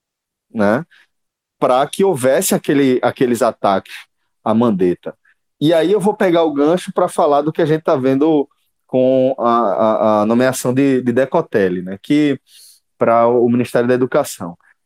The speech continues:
Porque talvez aí seja importante a gente entender,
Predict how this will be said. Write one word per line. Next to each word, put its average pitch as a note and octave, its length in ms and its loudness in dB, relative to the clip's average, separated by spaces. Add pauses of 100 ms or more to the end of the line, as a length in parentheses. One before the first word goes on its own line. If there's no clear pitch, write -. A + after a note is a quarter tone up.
(220)
Porque E3 240 -2
talvez F3 560 0
aí E3+ 180 2
seja F3 260 -2
importante D#3+ 480 -2
a D#3+ 40 2
gente E3+ 240 -2
entender, C#3+ 680 0